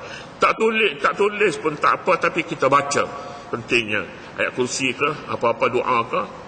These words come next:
ini sangat baik sebenarnya. "Subhanallazi sakhkhara lana hadza wa ma kunna lahu muqrinin." Eh, ketika berjalan, memulakan perjalanan, dan ketika masuk tandas, "Allahumma inni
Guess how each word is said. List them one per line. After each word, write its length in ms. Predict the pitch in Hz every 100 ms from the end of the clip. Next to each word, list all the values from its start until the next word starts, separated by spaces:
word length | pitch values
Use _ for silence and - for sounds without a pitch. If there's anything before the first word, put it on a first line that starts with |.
| -
ini 220 | 151 156 175 - -
sangat 260 | - 120 78
baik 320 | 117 127 107
sebenarnya. 480 | - 104 104 117 208 220 - - -
"Subhanallazi 960 | - 147 - 135 127 127 123 120 117
sakhkhara 540 | 117 120 - 123 120 117
lana 340 | 117 117 117
hadza 460 | 113 113 107 113 110
wa 100 | 110
ma 160 | 110 110
kunna 400 | 113 113 107 107
lahu 240 | 110 113
muqrinin." 680 | 101 101 - 107 120 156 - - - - - - -
Eh, 640 | - 113 113 120 117 117 117
ketika 320 | 120 123 -
berjalan, 560 | 117 113 120 135 151 175
memulakan 560 | 135 131 131 123 127 123
perjalanan, 840 | 113 123 127 127 143 175 185 - - - - - -
dan 480 | 131 139 143 139 139 -
ketika 320 | 123 120 131
masuk 320 | 127 127 120
tandas, 560 | 127 127 127 160 180 - -
"Allahumma 640 | - 123 127 131 123 123 123
inni 400 | 123 120 123